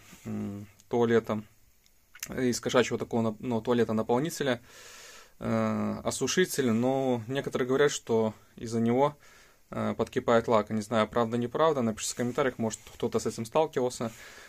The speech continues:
Но в итоге я решил сделать вот такой вот осушитель.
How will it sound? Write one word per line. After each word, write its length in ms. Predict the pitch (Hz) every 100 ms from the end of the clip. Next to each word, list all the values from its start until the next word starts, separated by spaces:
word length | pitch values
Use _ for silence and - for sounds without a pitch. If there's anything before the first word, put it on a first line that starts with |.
| -
Но 180 | 127 127
в 40 |
итоге 420 | 127 156 135 131
я 220 | 120 123 123
решил 260 | 117 123
сделать 240 | 113 113 113
вот 100 | 107
такой 260 | 117 113
вот 80 | 107
осушитель. 560 | - 120 170 - 143